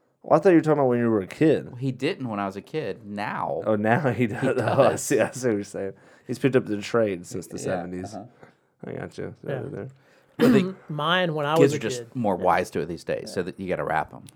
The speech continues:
Speaker 2: I mean, Santa, i-, if not, he'll see 'em.
Speaker 1: That's
Speaker 2: Yeah.
Speaker 1: true.
Speaker 3: Yeah.
Speaker 1: That's true.
Speaker 2: Yeah.
Speaker 1: Hmm.
Speaker 3: So ours, ours, mine were wrapped when I was younger, and then they are wrapped now.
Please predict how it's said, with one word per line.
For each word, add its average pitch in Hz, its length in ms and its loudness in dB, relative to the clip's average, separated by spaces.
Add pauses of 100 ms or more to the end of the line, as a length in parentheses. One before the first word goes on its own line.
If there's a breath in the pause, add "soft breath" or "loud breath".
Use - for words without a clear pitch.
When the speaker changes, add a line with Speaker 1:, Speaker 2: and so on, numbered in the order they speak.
(140)
Speaker 2:
I - 60 -14
mean, 76 100 -14
Santa, 82 380 -8
i-, 92 140 -6
if 95 140 -4
not, 120 240 -2
he'll 85 140 -8
see 120 280 -8
'em. - 220 -14 (560)
Speaker 1:
That's - 180 -8
Speaker 2:
Yeah. - 60 -14
Speaker 1:
true. - 280 -16 (280)
Speaker 3:
Yeah. - 100 -20
Speaker 1:
That's 113 140 -14
true. - 340 -16
Speaker 2:
Yeah. - 200 -14 (680)
Speaker 1:
Hmm. 98 160 -10 (560)
Speaker 3:
So - 160 -20 (340)
ours, 160 540 0
ours, 151 300 -4
mine 147 320 -6
were 156 120 -4
wrapped 139 360 -6
when 143 100 -10
I 135 60 -8
was 127 180 -12
younger, 127 300 -12
and 127 180 -14
then 120 140 -18
they 120 120 -16
are 131 360 -16 (420)
wrapped - 460 -20 (200)
now. - 300 -20